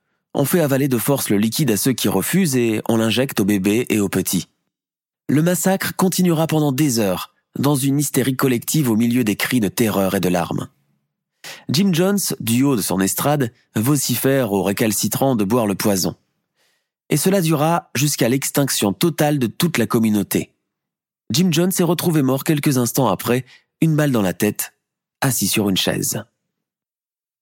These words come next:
Plus tard au cours de la même journée, des hélicoptères survolant le périmètre découvrent le carnage. Près de neuf cent neuf personnes ont trouvé la mort dans le suicide collectif le plus grave jamais encore arrivé.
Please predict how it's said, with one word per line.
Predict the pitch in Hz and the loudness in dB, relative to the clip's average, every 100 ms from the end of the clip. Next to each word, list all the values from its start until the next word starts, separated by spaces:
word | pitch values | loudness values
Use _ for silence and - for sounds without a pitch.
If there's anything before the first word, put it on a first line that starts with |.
| _ | _
Plus | - 190 | -2 0
tard | 220 190 | 2 0
au | 143 | 0
cours | 175 | 0
de | 185 | 0
la | 98 | 0
même | 120 175 | 2 0
journée, | 156 143 135 156 170 | 0 0 2 0 0
des | - 131 127 | 0 -2 0
hélicoptères | 165 160 151 - 170 | -2 0 -2 0 -2
survolant | - 123 113 127 | 0 0 0 2
le | 123 98 | 0 0
périmètre | 123 120 117 131 - 123 | 0 2 0 0 -2 -4
découvrent | 113 165 - 175 135 | 0 -2 0 0 0
le | 120 | 0
carnage. | 110 95 95 87 - - _ _ _ _ _ - | 0 0 0 0 -4 -10 _ _ _ _ _ -6
Près | 120 | -2
de | 107 | 2
neuf | 98 120 | 2 0
cent | - 120 | 0 0
neuf | 120 | 0
personnes | - 101 - 160 160 | -2 -2 0 0 0
ont | 120 | 0
trouvé | 127 135 | 0 0
la | 123 | 2
mort | 107 143 139 | 2 0 0
dans | 120 | 0
le | 101 | 0
suicide | 113 107 131 | 0 0 -2
collectif | - 113 98 - 156 123 - | 0 0 0 0 0 0 0
le | 98 | -2
plus | - 165 | 0 0
grave | 131 98 107 107 | 0 0 0 0
jamais | 98 120 107 | 0 0 0
encore | 92 98 87 | 0 -2 -2
arrivé. | 90 90 80 - | 0 -2 -2 -6